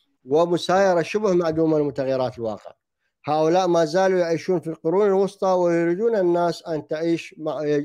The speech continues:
يرغمون الناس على أن يبقون، آه، رازحين في، آه، كهوف القرون الوسطى.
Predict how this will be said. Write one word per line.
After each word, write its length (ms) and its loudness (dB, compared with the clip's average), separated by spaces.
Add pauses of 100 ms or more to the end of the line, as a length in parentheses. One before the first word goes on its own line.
(400)
يرغمون 460 2
الناس 340 0
على 180 -4
أن 360 -4
يبقون، 540 -2 (380)
آه، 680 2
رازحين 640 0
في، 320 -2
آه، 360 -2 (160)
كهوف 360 2
القرون 380 -4
الوسطى. 500 -8